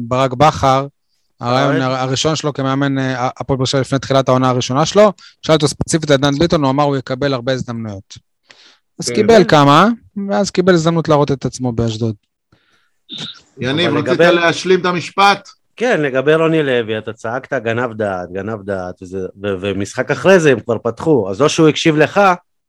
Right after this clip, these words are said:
Speaker 2: או שהיה נכון מה שהוא אומר.
Speaker 3: אז עכשיו
Speaker 1: טוב, יאללה, אבל בוא נדבר על המשחק עצמו, אתה לא תשפוט אותם עכשיו רק אם יש
Speaker 3: אז
Speaker 1: באר
Speaker 3: עכשיו
Speaker 1: שבעים
Speaker 3: אני
Speaker 1: או
Speaker 3: רוצה
Speaker 1: או
Speaker 3: להגיד
Speaker 1: אין באר
Speaker 3: לכם,
Speaker 1: שבעים.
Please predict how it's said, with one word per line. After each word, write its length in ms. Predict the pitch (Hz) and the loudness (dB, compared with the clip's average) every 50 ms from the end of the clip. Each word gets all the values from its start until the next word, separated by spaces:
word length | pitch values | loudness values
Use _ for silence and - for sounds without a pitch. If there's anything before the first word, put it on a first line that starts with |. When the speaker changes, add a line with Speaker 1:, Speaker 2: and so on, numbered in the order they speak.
| _ _ _ _ _ _ - | _ _ _ _ _ _ -4
Speaker 2:
או 120 | 123 139 | -4 -2
שהיה 240 | - - 165 151 151 | 0 2 4 4 4
נכון 320 | 151 151 127 175 196 180 | 2 2 2 2 2 2
מה 100 | 165 156 | 2 0
שהוא 200 | - - 147 143 | -4 -4 -4 -4
אומר. 260 | 147 156 170 160 127 104 95 _ _ _ _ _ _ _ - | -4 -2 -4 -4 -4 -6 -10 _ _ _ _ _ _ _ -12
Speaker 3:
אז 160 | 101 107 101 | -12 -10 -10
עכשיו 380 | 113 110 107 - 170 180 170 160 151 151 | -10 -10 -6 0 4 6 6 8 8 8
Speaker 1:
טוב, 100 | 160 202 | 8 8
יאללה, 220 | 247 269 262 208 | 10 10 10 10
אבל 180 | 165 156 160 156 | 8 8 6 6
בוא 140 | 156 214 247 | 6 6 6
נדבר 200 | 277 294 277 285 | 6 6 6 8
על 220 | 247 214 190 175 | 8 8 8 6
המשחק 400 | 165 156 151 139 - - 147 - | 6 4 4 2 0 0 0 0
עצמו, 220 | 143 - 143 139 131 | -2 -2 -2 -2 -2
אתה 140 | 117 - | 0 0
לא 60 | 147 170 | 0 0
תשפוט 360 | 175 220 - - - 208 196 | 0 -2 -2 0 0 0 2
אותם 220 | 180 - 165 160 | 2 2 2 0
עכשיו 240 | 151 - - 156 135 | 0 0 -2 0 0
רק 200 | 147 151 - - | 0 -2 -2 -2
אם 100 | 143 151 | -4 -4
יש 60 | 160 | -2
Speaker 3:
אז 40 | 156 | -2
Speaker 1:
באר 80 | 175 175 | -2 0
Speaker 3:
עכשיו 180 | 160 - 185 | 2 4 6
Speaker 1:
שבעים 140 | 190 185 180 185 185 | 6 6 6 4 4
Speaker 3:
אני 0 | 180 180 | 4 4
Speaker 1:
או 40 | 165 | 4
Speaker 3:
רוצה 180 | 160 180 202 | 4 4 4
Speaker 1:
או 60 | 202 196 | 4 4
Speaker 3:
להגיד 100 | 190 180 165 | 4 4 4
Speaker 1:
אין 80 | 156 156 | 4 2
באר 100 | 139 131 | 2 0
Speaker 3:
לכם, 100 | 127 127 | -2 -2
Speaker 1:
שבעים. 260 | 127 120 117 113 104 | -2 -2 -2 -4 -6